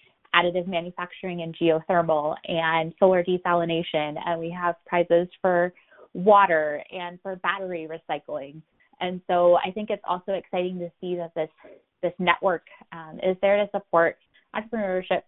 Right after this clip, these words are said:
beyond just the Solar Prize and these different prizes, and eventually grow to a point that it can even support kind of initiatives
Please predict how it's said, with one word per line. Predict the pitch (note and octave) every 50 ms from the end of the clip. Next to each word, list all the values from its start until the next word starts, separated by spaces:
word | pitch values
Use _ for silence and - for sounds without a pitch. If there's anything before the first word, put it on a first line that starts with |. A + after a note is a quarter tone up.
| _ _
beyond | - G3+ G3 F3+ E3+ E3+ F3 F3+ F3+ F3
just | E3+ E3 - _
the | - E3 -
Solar | - D#3 D3+ D3+ D3 D3
Prize | - - C#3+ C3+ - D3 D3+ E3
and | - D#3 D#3
these | D#3+ E3+ E3+ -
different | - G3+ G3+ G3+ E3 D#3 -
prizes, | - D3 C#3+ C#3+ - - D3+ D3+ D#3 - _ _ _ _ _ _ _ -
and | A3+
eventually | A3 G3+ G#3 A3 A3 - B3 A#3+ F#3+ - _
grow | - - E3 E3+
to | F3 F#3
a | F3+ E3+ E3+
point | - _ - E3+ E3+ - -
that | F3+ E3
it | - - -
can | - F#3
even | F#3 F#3+ F#3+ F#3+ F#3+ F#3+ F#3
support | G3+ F#3+ - - G3+ F#3 - - -
kind | F#3+ F3+ F3
of | E3+ - _ _ _ _ _ _ _ _ _ -
initiatives | F#3+ F#3+ F#3 F#3 - G3 G3+ F#3